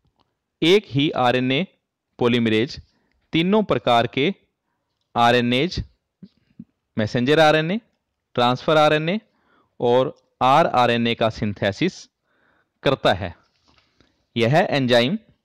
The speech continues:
जैसा कि डायग्राम में बताया गया है, पांच पॉलीपेप्टाइड चेन्स, जिनमें से दो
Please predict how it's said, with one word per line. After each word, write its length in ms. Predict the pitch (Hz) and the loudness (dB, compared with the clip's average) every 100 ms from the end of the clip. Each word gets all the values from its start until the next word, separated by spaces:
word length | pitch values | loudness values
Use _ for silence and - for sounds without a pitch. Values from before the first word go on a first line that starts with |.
| _ _ _ _ _ _ - | _ _ _ _ _ _ -4
जैसा 320 | 123 127 147 | -2 0 0
कि 320 | - 147 147 - _ _ _ _ 123 | -2 -4 -4 -8 _ _ _ _ 0
डायग्राम 380 | 120 120 135 | 0 2 0
में 140 | 135 123 | 0 -4
बताया 300 | - 120 123 | -2 0 0
गया 200 | 131 127 | -2 -4
है, 200 | 143 226 _ _ _ _ _ _ _ _ _ _ _ - | -4 -8 _ _ _ _ _ _ _ _ _ _ _ 0
पांच 380 | 143 175 - - - - | 2 0 -2 -12 -16 -2
पॉलीपेप्टाइड 720 | 151 170 190 143 - 127 123 | 2 2 2 0 0 0 -2
चेन्स, 480 | - 120 139 - - _ _ _ _ _ - | -2 -4 -4 -10 -18 _ _ _ _ _ -10
जिनमें 320 | 117 135 143 | -4 -2 0
से 180 | 135 143 | -2 -2
दो 460 | 120 120 135 147 | -2 0 0 -2